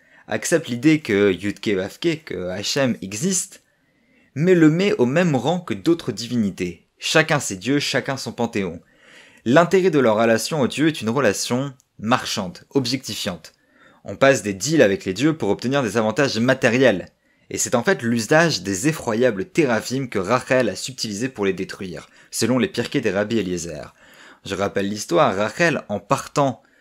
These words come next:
euh, de la maison de son père, subtilise des téraphim, subtilise des idoles à son père, pour, a priori,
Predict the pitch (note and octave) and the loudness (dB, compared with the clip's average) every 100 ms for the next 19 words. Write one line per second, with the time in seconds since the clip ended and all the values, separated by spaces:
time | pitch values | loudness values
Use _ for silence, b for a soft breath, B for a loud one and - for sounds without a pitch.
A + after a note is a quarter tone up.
0 | b b - F2+ G2 F#2 G2 G2+ G#2 G2 | b b -10 -8 -4 -4 -4 -4 -4 -4
1 | - F#2 D3+ D3+ G#2 E2+ B B - - | -4 -4 0 0 0 -4 B B -4 -2
2 | G#3+ F3+ - D3 D#3+ D#3 A2+ B2 G2 C#3 | -2 -2 -4 -2 -4 -2 -2 0 0 0
3 | D#3+ D#3 E3 D#3 A#2 D3 A2+ G#2 F2 D3+ | -6 -6 -8 -8 -6 -4 -2 -2 -2 -2
4 | B2 C#3 C#3+ - G#2+ - G2 - F2 E2+ | 2 4 2 -2 -6 -6 -10 -10 -12 -12
5 | - _ _ _ C3+ D3 C3+ - - - | -18 _ _ _ -2 0 0 -6 -8 -4
6 | F#2+ B2+ D3+ | 0 2 2